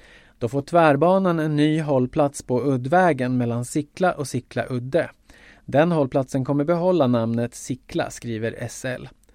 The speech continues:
Bussarna kommer också stanna vid den nya hållplatsen som då kommer att kallas Sickla Västra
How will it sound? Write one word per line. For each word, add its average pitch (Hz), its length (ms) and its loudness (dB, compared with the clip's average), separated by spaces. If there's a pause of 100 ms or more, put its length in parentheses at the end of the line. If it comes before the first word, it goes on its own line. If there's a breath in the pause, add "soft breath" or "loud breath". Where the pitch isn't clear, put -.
(640 soft breath)
Bussarna 190 480 0
kommer 147 220 -2
också 180 300 -2
stanna 127 440 2
vid 127 140 -2
den 127 160 2
nya 123 300 0
hållplatsen 123 880 -4
som 120 400 -6
då 160 220 2
kommer 120 260 -6
att 117 80 -8
kallas 113 500 -6
Sickla 123 480 -8
Västra 151 600 -2